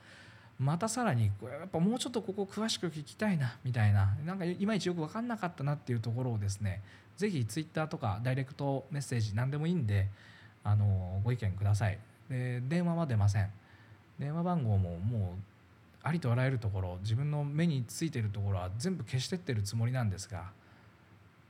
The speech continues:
そもそもね、電話に出ませんっていうか、電話は出れないんですよ。固定電話がもうないんですよね、仕事場に。電話鳴ってないので、まあ、トゥルルって鳴ってるはず、あの、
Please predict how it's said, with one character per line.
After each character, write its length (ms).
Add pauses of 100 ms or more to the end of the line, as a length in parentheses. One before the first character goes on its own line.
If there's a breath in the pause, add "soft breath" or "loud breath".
そ 140
も 80
そ 100
も 100
ね、 120
電 180
話 80
に 120
出 100
ま 140
せ 140
ん 40
っ 20
て 120
い 20
う 40
か、 100
電 200
話 120
は 60
出 160
れ 100
な 120
い 80
ん 40
で 60
す 120
よ。 100
固 140
定 180
電 160
話 100
が 140
も 300 (300)
う 40
な 100
い 40
ん 40
で 60
す 120
よ 80
ね、 260 (180)
仕 200
事 280
場 140
に。 200 (1000 loud breath)
電 160
話 60
鳴 120
っ 40
て 180
な 140
い 60
の 120
で、 240 (260)
ま 100
あ、 60 (280)
ト 100
ゥ 40
ル 60
ル 100
っ 40
て 100
鳴 140
っ 40
て 140
る 60
は 140
ず、 60 (320)
あ 120
の、 180